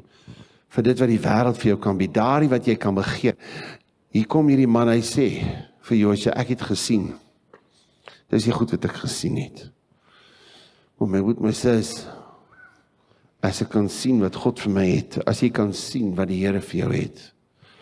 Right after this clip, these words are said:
soveel, soveel, soveel meer as wat die wêreld jou kan bied. Sal jy verblind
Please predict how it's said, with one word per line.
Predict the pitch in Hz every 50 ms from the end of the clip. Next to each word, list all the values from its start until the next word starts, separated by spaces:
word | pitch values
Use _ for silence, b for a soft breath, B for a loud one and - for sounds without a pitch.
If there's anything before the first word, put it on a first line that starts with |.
| B B B B B B -
soveel, | - - - 151 143 - - - - 107 98 90 87 -
soveel, | - - - - 165 143 110 - - 123 113 107 101
soveel | 90 - - - - 120 110 - - 117 104 95 92
meer | 92 92 90 87 90
as | 85 -
wat | 87 87
die | 87 -
wêreld | 92 90 95 95 95 92 -
jou | 90 87 -
kan | - - 85 - 113
bied. | 87 85 - - - - - _ _ _ _ _ _ _ _ _ _ B B B B B B B B B B B
Sal | - - 120 110
jy | 110 113 113
verblind | - - 127 110 110 - 117 120 143 165 180 175 -